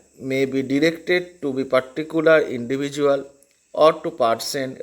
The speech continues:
residing in a particular place or area or to the public generally when frequently and visiting a particular place or area। অর্থাৎ যদি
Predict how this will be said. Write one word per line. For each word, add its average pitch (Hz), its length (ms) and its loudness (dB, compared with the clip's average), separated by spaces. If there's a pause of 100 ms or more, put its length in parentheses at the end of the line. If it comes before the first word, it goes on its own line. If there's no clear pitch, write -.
residing 156 520 0
in 131 240 -8
a 127 80 -4
particular 135 580 -2
place 135 440 -2 (520)
or 120 180 2 (120)
area 151 400 2 (880)
or 131 120 6 (440)
to 135 100 -14
the 135 160 -4 (140)
public 165 440 0 (500)
generally 139 840 0 (580)
when 165 300 0
frequently 170 720 -2 (560)
and 127 280 0
visiting 165 580 -2
a 147 60 0
particular 135 600 0
place 143 360 0
or 127 100 2 (100)
area। 92 220 -8 (720)
অর্থাৎ 190 260 0 (120)
যদি 160 200 -2